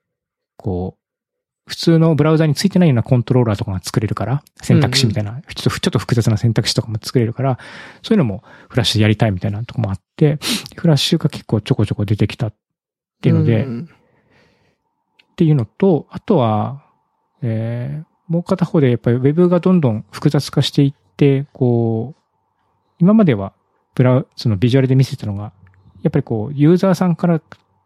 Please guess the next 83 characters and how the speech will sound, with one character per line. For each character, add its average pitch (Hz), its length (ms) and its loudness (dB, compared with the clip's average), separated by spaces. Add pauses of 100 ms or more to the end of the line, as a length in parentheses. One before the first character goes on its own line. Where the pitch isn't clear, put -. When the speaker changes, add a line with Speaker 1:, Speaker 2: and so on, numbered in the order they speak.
(200)
Speaker 1:
投 175 180 -2
稿 170 140 0
し - 40 0
て - 60 2
ほ 139 80 -2
し 147 120 0
い - 40 0
と - 100 -10
か、 - 220 -14 (800)
コ - 100 -2
メ 127 120 4
ン 120 80 2
ト 135 80 0
を 123 40 2
も 120 100 0
ら 123 100 2
い 117 60 0
た 123 100 0
い 110 80 0
と 101 100 -8
か、 - 140 0
Speaker 2:
う - 20 4
ん 165 40 4
う 160 40 4
ん。 143 80 4
Speaker 1:
ア - 40 0
ン - 20 0
ケ 139 80 0
ー 131 40 -2
ト 127 80 0
取 113 120 -2
り 95 80 0
た 104 100 0
い 95 60 -2
と 95 100 -8
か、 101 300 -6 (800)
問 113 140 2
い 107 40 4
合 110 40 4
わ 107 60 4
せ 113 160 0
を 107 200 2
も 127 120 0
ら 107 100 4
い 107 60 2
た 113 120 0
い 104 80 0
と - 80 -4
か、 104 260 -6
予 113 140 2
約 110 380 2
し - 100 -4
た 107 100 2
い 104 80 2
と 101 100 -8
か、 - 280 -12 (160)
プ - 80 0
レ 139 40 2
ゼ 127 120 2
ン 104 60 0
ト 101 140 -6
を 117 240 -4
応 104 60 0
募 104 100 2
す - 140 -2
る 110 80 0
の 104 80 0
に 95 200 -8 (200)
メ 110 140 4
ー - 20 4
ル 107 80 2
ア 98 40 0
ド 104 80 -2
レ 95 60 0
ス - 80 -4
を 110 40 -2
収 101 200 -2
集 101 160 -2
し - 60 -4
た 107 80 -2
い 104 60 -4
と - 80 -14
か、 - 260 -14